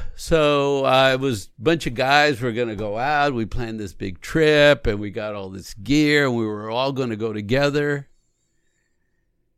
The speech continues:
And, uh, and one by one, before we left, the day before we left, guys started calling.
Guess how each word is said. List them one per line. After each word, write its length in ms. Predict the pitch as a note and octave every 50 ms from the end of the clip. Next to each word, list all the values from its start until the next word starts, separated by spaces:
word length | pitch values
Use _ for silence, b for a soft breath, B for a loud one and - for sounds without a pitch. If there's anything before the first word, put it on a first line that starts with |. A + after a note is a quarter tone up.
| _ _ _ _ _ _ _ _ _ _ _ _
And, 480 | - B2 B2 B2 B2 A#2+ A#2 A#2 A2+ A#2+
uh, 420 | A#2+ A#2 A2+ A2+ A2+ A2 A2 A2+ - -
and 180 | - A#2+ B2+
one 220 | C3 C3+ C#3 D3+ D#3+
by 220 | D#3 D3+ D3 C#3+
one, 480 | C#3 A#2+ B2+ C#3 C#3+ C#3 C3 B2+ A#2+ A2+
before 480 | G2+ F#2+ A#2 A#2+ - - - C#3 C3+
we 160 | C#3 C#3 C3 B2
left, 340 | B2+ B2+ A#2+ A2+ - -
the 80 | - A2
day 300 | G2 F#2 F#2 A#2 A#2 B2+
before 400 | B2+ C3 C3 A#2+ - C3 C3 A#2+
we 100 | A#2+ A#2+
left, 380 | A#2 A#2 A#2 A2+ G#2 F#2+ G#2+ G2+
guys 240 | A2 G#2+ G#2+ G#2
started 260 | - - A#2 G#2+ G2 -
calling. 520 | _ - G#2+ G#2+ G2+ F#2+ F#2+ F#2+ F#2+ F2